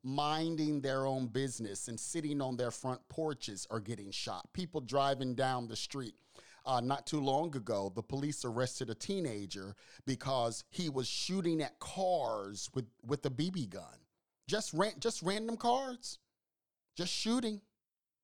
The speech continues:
Again, it goes to show you the times that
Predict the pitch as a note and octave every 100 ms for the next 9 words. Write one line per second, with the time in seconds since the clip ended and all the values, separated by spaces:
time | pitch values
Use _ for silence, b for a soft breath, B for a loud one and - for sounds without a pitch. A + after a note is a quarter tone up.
0 | _ _ _ _ _ _ _ _ _ _
1 | _ _ _ _ _ _ _ _ _ _
2 | _ _ _ _ _ _ _ _ _ _
3 | _ _ _ _ _ _ _ F3 F3+ F#3+
4 | A#2+ A#2+ D3 C3 E3+ F3 - D3 - -
5 | A3 G#3 C3 G2+ F2 E2+ F#2 A#2+ _ _
6 | _ _ _ _ _ _ B2+ B2 - E3+
7 | D#3+ C3+ A#2 G#2+ - B2+ A2